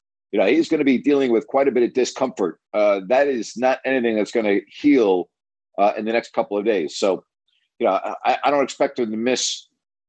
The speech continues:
time, but that's something that in all likelihood will bother him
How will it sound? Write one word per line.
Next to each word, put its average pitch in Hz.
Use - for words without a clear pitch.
time, 147
but -
that's 135
something 127
that 107
in 104
all 123
likelihood 98
will 117
bother 117
him 92